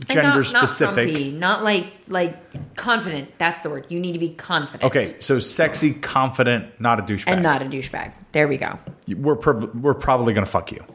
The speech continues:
Speaker 1: Probably. More often than not.
Speaker 2: More often than not.
Speaker 1: You know.
Speaker 2: <laughs>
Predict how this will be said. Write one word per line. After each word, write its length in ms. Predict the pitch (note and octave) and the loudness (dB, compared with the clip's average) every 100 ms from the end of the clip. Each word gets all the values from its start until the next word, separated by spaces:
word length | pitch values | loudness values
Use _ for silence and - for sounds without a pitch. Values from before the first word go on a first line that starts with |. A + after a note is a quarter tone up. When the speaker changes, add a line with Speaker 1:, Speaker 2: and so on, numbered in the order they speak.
| - | -2
Speaker 1:
Probably. 560 | F#3+ E3 C#3+ C#3 - - _ _ _ _ - | 2 2 0 -4 -6 -14 _ _ _ _ -2
More 240 | E3 D#3+ | 2 2
often 280 | C3+ - G#2+ | 0 -4 -10
than 120 | - | -10
not. 260 | - - - - - - | -10 -10 -14 -20 -20 -2
Speaker 2:
More 320 | D#3 D3+ C3 | 2 6 6
often 440 | G#2+ - F#2 - | 2 -4 -12 -6
than 120 | B2+ F#2+ | -4 -2
not. 360 | - - - - _ _ _ _ - - | -6 -10 -14 -16 _ _ _ _ -20 -10
Speaker 1:
You 120 | E3 C#3+ | -4 -4
know. 120 | - | -2
Speaker 2:
<laughs> 80 | G3+ | -2